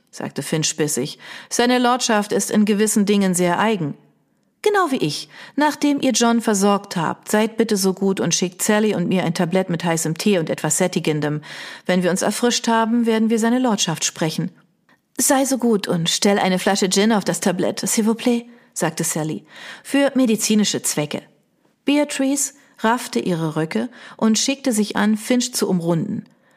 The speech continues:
„Würdet ihr die Güte haben, aus dem Weg zu gehen?“ „Moncrest Abbey ist kein verdammtes Gasthaus, Misses Poole“, brüllte Finch. „Wenn dem so ist, sollten die Bedienung und das Essen wesentlich besser sein als das, was wir unterwegs ertragen mussten.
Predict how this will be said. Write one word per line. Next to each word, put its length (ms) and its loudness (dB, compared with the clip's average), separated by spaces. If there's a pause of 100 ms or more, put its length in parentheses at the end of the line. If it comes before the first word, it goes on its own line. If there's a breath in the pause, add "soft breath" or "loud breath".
(140 soft breath)
„Würdet 300 0
ihr 60 0
die 140 2
Güte 340 2
haben, 280 2
aus 180 0
dem 160 0
Weg 200 0
zu 100 2
gehen?“ 380 0 (720)
„Moncrest 600 0
Abbey 280 2
ist 240 -4
kein 240 2
verdammtes 560 0
Gasthaus, 640 -2
Misses 320 0
Poole“, 440 0 (380 loud breath)
brüllte 320 0
Finch. 440 -6 (400 loud breath)
„Wenn 160 2
dem 140 2
so 120 2
ist, 300 -2
sollten 320 2
die 80 4
Bedienung 480 2
und 100 -2
das 160 0
Essen 340 0
wesentlich 460 0
besser 260 2
sein 240 0
als 240 -2
das, 320 0
was 200 0
wir 80 -2
unterwegs 440 0
ertragen 440 0
mussten. 400 0